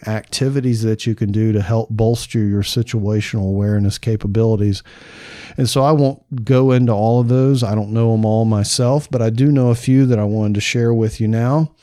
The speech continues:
Uh, some of these you can do on your own and with your family. It's even fun to engage. You can even engage your children with them to kinda get them thinking that way, that they need to be paying attention to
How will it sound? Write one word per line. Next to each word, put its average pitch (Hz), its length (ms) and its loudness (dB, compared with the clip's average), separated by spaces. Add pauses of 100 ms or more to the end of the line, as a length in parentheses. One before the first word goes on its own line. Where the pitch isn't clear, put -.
(500)
Uh, 120 180 0
some 156 240 0
of 170 80 0
these 147 240 0
you 135 80 0
can 127 160 -2
do 131 480 0
on 120 300 0
your 113 200 -2
own 131 360 0
and 113 180 2
with 113 220 -2
your 107 80 -2
family. 131 480 -2
It's 104 180 -6
even 104 320 -2
fun 107 440 -2
to 104 100 0
engage. 101 580 -2
You 101 80 -2
can 104 140 -4
even 104 260 0
engage 104 500 0
your 98 120 0
children 117 560 -2
with 120 160 0
them 147 140 0
to 110 60 0
kinda 107 300 -4
get 107 280 -4
them 113 200 0
thinking 113 460 -2
that 110 180 -4
way, 110 220 0
that 107 180 -4
they 101 100 -2
need 101 200 -2
to 104 80 -6
be 104 140 -2
paying 104 380 -2
attention 104 580 -2
to 95 340 -4